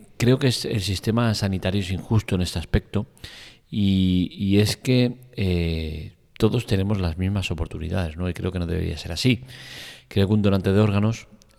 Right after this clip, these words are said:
que está inscrito como donante de órganos, eh, a día de hoy, con las normas que tenemos, debería tener, eh, ventaja frente a otro que, que no sea donante de órganos.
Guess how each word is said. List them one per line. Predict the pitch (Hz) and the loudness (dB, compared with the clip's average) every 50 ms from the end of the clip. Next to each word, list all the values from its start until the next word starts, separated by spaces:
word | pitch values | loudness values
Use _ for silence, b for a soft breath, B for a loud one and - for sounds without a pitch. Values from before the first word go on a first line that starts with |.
| _ | _
que | - - 101 | -6 -4 -4
está | - - - 107 | -2 0 0 2
inscrito | 110 98 - - - 120 123 110 - | 2 2 -2 0 2 4 4 4 4
como | 87 87 85 85 | 2 2 0 2
donante | 85 85 87 92 87 101 | 2 2 0 0 0 2
de | 101 | 2
órganos, | 104 104 98 98 101 110 123 127 - B B B B B B B B _ _ _ _ 302 254 208 | 2 2 2 2 0 -2 -2 -4 -8 B B B B B B B B _ _ _ _ -20 -16 -10
eh, | - 92 90 - - | -6 -6 -6 -6 -6
a | - 87 | -8 -4
día | 85 95 92 85 | -2 0 0 2
de | 92 107 | 2 2
hoy, | 120 | 2
con | 123 - 92 | 0 -2 -4
las | 85 - | -4 -4
normas | - 95 92 87 85 80 | -2 -2 -2 -2 -2 -4
que | - 87 | -4 0
tenemos, | 90 107 120 127 123 151 135 - - | 2 4 4 4 2 0 -2 -4 -2
debería | - 95 90 87 90 101 110 120 123 - - B B B B B B B _ | 0 2 2 2 2 2 2 2 0 -4 -10 B B B B B B B _
tener, | _ - 95 98 104 107 110 107 - - - | _ 0 4 4 6 4 4 2 -2 -8 -6
eh, | - - 95 92 90 87 85 82 80 | -4 0 0 2 2 2 0 0 0
ventaja | 95 92 92 90 - 123 127 - - 151 131 | 0 0 0 2 2 2 2 2 0 -2 -2
frente | - - 101 92 87 80 82 | -4 -4 -6 -6 -4 -4 -4
a | 85 | -2
otro | 90 92 92 - 110 110 107 - - | -2 -4 -4 -4 -2 -2 -4 -4 -6
que, | - - 82 80 80 78 78 78 78 78 - _ | -6 -6 -4 -4 -4 -4 -4 -6 -8 -10 -12 _
que | - 87 | -6 -4
no | 82 92 98 | -2 -2 -2
sea | - - 95 87 | -2 -2 -2 -2
donante | 85 80 82 80 78 - | -2 -2 -4 -4 -2 2
de | 92 | 2
órganos. | 120 160 135 95 80 85 - - - | 2 2 2 0 -4 -6 -10 -14 -20